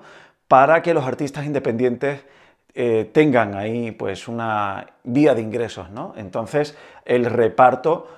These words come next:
lo hacen siempre priorizando sobre estos grandes artistas que, por supuesto, tienen muchísima cantidad de tráfico, pero parten, eh, a todos los efectos con, con ventajas. ¿Y cuál es, en este caso, la solución?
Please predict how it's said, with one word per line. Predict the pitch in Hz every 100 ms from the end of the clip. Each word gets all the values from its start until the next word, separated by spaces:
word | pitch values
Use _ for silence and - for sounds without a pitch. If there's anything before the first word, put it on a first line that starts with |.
| -
lo | 127 113 107
hacen | 107 135 156 143
siempre | - 123 113 139
priorizando | 139 147 123 113 120 120 135
sobre | 160 - 113 151 156 - -
estos | - 113 113 - 131 120
grandes | 123 123 110
artistas | 104 113 - 156
que, |
por | 135 101
supuesto, | 98 110 - 147
tienen | 113 113 120
muchísima | 101 131 120 120 113 104
cantidad | 120 107 110 117
de | 110
tráfico, | - 107 117 165 170 - - -
pero | 135 165 - - -
parten, | 135 - 156 156 - - - -
eh, | 127 123 117 113 110
a | -
todos | - 147
los | 127
efectos | 127 139 131 147
con, | - 131 120 113 107 123 _ _ _ _ - _
con | 147 123
ventajas. | 120 117 - 110 92 - -
¿Y | - 131
cuál | - 196 214 139
es, | - 190 185
en | 175
este | 170 165
caso, | 196 202 185
la | 156
solución? | 123 131 120 - 127 101